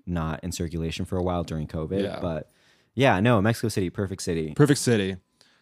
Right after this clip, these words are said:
Speaker 1: And that's that.
Speaker 2: That's that. Moving on. Do, do you think we, do we need to update the listeners on what the fuck we're using?
Speaker 1: Oh,
Speaker 2: Um,
Speaker 1: what? I, um,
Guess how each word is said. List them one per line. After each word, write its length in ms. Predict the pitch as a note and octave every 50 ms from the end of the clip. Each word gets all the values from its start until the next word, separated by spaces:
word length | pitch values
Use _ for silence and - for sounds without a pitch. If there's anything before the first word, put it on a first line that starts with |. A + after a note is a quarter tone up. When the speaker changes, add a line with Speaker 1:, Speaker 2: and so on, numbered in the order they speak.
| _ _ _ _ _ -
Speaker 1:
And 140 | A2 A2 B2
that's 220 | B2+ B2 - -
that. 300 | - A2 F#2+ F2 C2+ - -
Speaker 2:
That's 240 | C3 C3+ F3 - -
that. 160 | G3 D#3+ B2+
Moving 200 | C#3 D#3 D#3+ E3+
on. 160 | F3 C3+ A#2
Do, 560 | A2+ C3+ C#3 C#3+ D3 C#3+ D3 D3 D3 D3 A2 B2+
do 60 | C3
you 40 | C#3
think 160 | C#3 E3 D3
we, 840 | C#3+ D3+ D3 D3 D3 C#3+ C#3+ C#3+ C#3+ C#3 C#3 C3+ C3+ C3 C3 B2 A#2 -
do 100 | A#2+ C3
we 60 | C#3
need 120 | D3 D3+
to 100 | C#3+ C#3
update 380 | - G#2 C3+ - - D#3 D3 -
the 40 | C3+
listeners 460 | C3 C#3+ C#3+ - - D3 C#3 C#3 A#2+
on 320 | B2+ A#2 A2+ A#2 A2+ A2+ A2+ -
what 180 | A2 A#2 B2+ -
the 60 | B2
fuck 220 | - - C3 B2+ -
we're 80 | B2+
using? 520 | A#2+ B2 C3+ C3 C3 C#3 C#3 C#3 C#3 C#3 - - -
Speaker 1:
Oh, 880 | B2+ C3 C3+ C3 C3 B2 A#2 A2+ G#2+ G2+ G2+ G#2+ A#2 A#2+ A#2 A2+ A2+ A2
Speaker 2:
Um, 160 | G#2 G#2 G#2
Speaker 1:
what? 420 | A#2+ C#3+ C#3+ C#3 C#3 C3+ C3 - -
I, 160 | G#2 A2+ G2+ - - - -
um, 600 | - F#2+ A#2 A2+ A2+ A2+ A2 A2 A2 A2 G#2+